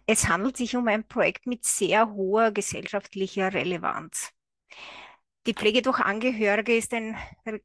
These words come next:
relevante gesellschaftliche Herausforderung, von der sehr viele Menschen betroffen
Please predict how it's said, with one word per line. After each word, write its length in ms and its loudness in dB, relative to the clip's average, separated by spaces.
relevante 640 4
gesellschaftliche 880 -2
Herausforderung, 840 2
von 300 -6
der 180 4
sehr 300 2
viele 220 -4
Menschen 360 -4
betroffen 640 0